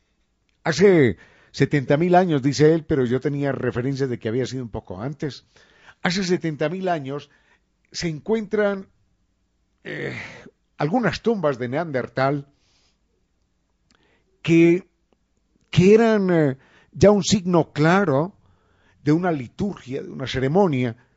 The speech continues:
de un respeto al fallecido y de un deseo de que le acompañara algo y alguien en la otra vida. Hay,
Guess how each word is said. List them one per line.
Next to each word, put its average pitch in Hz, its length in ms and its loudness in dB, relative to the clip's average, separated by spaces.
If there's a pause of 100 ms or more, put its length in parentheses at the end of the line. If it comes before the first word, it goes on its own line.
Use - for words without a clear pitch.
(420)
de 156 160 2
un 190 160 4
respeto 139 1300 0
al 101 140 -4
fallecido 135 840 -2 (920)
y 151 100 -2
de 143 140 4
un 185 240 0
deseo 175 500 2
de 147 180 0
que 131 520 2 (640)
le 131 360 -4
acompañara 135 760 0
algo 180 440 4
y 113 220 0
alguien 175 440 2
en 165 140 -10
la 139 120 0
otra 147 280 -6
vida. 165 340 -20 (1080)
Hay, 151 560 -16